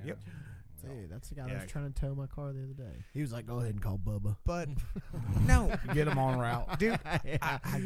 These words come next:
Speaker 1: get
Speaker 3: Tell
Speaker 1: it.
Speaker 3: Bubba we're
Speaker 1: I
Speaker 3: behind
Speaker 1: get
Speaker 3: Taco
Speaker 1: it in the
Speaker 3: Bell.
Speaker 1: way that they are just screamed at every single day. Like, when you show up to work at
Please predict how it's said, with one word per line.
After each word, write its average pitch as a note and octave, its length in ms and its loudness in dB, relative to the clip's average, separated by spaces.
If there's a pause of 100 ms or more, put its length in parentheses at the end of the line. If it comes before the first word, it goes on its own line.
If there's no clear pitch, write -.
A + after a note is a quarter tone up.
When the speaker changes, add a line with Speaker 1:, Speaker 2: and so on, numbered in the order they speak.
(120)
Speaker 1:
get E3+ 140 2
Speaker 3:
Tell E3 100 4
Speaker 1:
it. - 40 0
Speaker 3:
Bubba C3 280 4
we're A#2 100 2
Speaker 1:
I - 20 0 (200)
Speaker 3:
behind A2 60 -4
Speaker 1:
get - 160 2
Speaker 3:
Taco A2 100 0
Speaker 1:
it - 60 -4
in A2 60 2
the G#2+ 60 4
Speaker 3:
Bell. A2 100 2
Speaker 1:
way C3 440 -2
that G#2 400 -4 (460)
they D3+ 160 -4
are D3 180 -2
just G#2 360 -8
screamed B2+ 500 -6
at F#2+ 300 -8 (400)
every G#2+ 520 -8
single F#2+ 560 -10
day. F2 280 -12
Like, F2+ 320 -14 (360)
when C3+ 240 -2
you G3 220 -2
show D#3+ 260 -2
up F3 120 -6
to - 80 2
work A#2+ 500 -8 (200)
at G2 220 -12